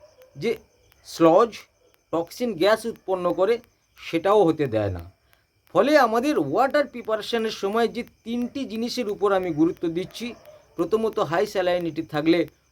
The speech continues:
সফটিন প্রতি হাজার স্কোয়ার মিটারে এক লিটার ইউজ করুন, হোয়াইট মাস্টার বাহাত্তর ঘন্টা আগে ইউজ করুন স্টকিংয়ের, চব্বিশ ঘন্টা আগে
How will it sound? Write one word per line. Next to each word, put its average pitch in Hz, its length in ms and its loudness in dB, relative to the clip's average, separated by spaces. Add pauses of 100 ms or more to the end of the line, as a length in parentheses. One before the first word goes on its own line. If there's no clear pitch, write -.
সফটিন 147 560 -2 (1800)
প্রতি 170 320 -2
হাজার 165 300 4
স্কোয়ার 180 320 -2
মিটারে 170 260 0 (100)
এক 143 60 -2 (100)
লিটার 180 300 0
ইউজ 208 140 -8 (100)
করুন, 214 200 2 (760)
হোয়াইট 175 360 4
মাস্টার 190 420 0 (1080)
বাহাত্তর 170 480 2
ঘন্টা 156 280 0 (240)
আগে 160 160 2 (140)
ইউজ 214 160 -8 (120)
করুন 240 220 2 (320)
স্টকিংয়ের, 190 500 -4 (840)
চব্বিশ 180 300 -4 (100)
ঘন্টা 185 220 2 (120)
আগে 185 160 2